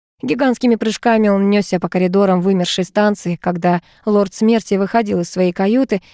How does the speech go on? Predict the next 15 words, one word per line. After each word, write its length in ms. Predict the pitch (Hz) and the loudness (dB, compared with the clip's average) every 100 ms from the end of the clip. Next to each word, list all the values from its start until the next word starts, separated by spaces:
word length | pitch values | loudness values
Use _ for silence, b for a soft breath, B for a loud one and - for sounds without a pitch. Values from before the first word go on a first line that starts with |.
| b | b
все 220 | - 247 | -4 -2
остальные 520 | 214 226 233 254 220 | 0 2 4 4 2
предпочитали 680 | 185 170 208 - 185 202 196 | 0 -4 -4 -4 0 0 0
держаться 420 | 175 180 180 175 | 0 0 -2 -4
подальше. 580 | - 175 165 165 - 180 | -4 -4 -2 -4 -6 -4
Мало 460 | 170 170 208 240 240 | 0 2 2 2 0
кто 260 | - 202 | -2 0
мог 280 | 208 190 180 | 2 0 0
выдержать 480 | 185 185 175 175 175 | -2 0 0 -2 0
рядом 260 | 180 170 170 | 0 0 -2
с 100 | - | -2
ним 260 | 196 185 | 0 0
дольше 320 | 185 220 - | 0 0 -2
нескольких 520 | 180 175 175 170 175 - | -4 -4 -6 -6 -6 -4
минут. 300 | 170 156 | -4 -4